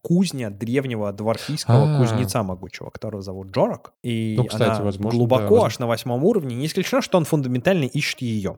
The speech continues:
Speaker 2: Да, да,
Speaker 1: А
Speaker 2: да, слушай,
Speaker 1: дворфийская
Speaker 2: это, это при-,
Speaker 1: активность
Speaker 2: прикольная
Speaker 1: это
Speaker 2: идея.
Speaker 1: и либо, может быть,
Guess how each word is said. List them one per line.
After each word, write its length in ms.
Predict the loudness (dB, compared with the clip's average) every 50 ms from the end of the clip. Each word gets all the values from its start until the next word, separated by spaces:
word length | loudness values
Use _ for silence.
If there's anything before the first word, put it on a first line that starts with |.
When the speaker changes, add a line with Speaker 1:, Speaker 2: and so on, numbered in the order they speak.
| _ _ 2
Speaker 2:
Да, 140 | 4 6 6
да, 40 | 6
Speaker 1:
А 20 |
Speaker 2:
да, 140 | 4 4 2
слушай, 60 | 2
Speaker 1:
дворфийская 500 | 2 0 0 0 0 2 2 4 4 4
Speaker 2:
это, 80 | 4 4
это 20 | 4
при-, 80 | 2
Speaker 1:
активность 240 | 2 4 2 2 2 4
Speaker 2:
прикольная 240 | 4 6 6 6 4
Speaker 1:
это 80 | 4
Speaker 2:
идея. 240 | 4 2 2 0 -4 _ 2 4
Speaker 1:
и 60 | 4
либо, 220 | 6 6 6 4 6
может 260 | 6 4 4 2 0
быть, 260 | -2 -2 -2 -4 -6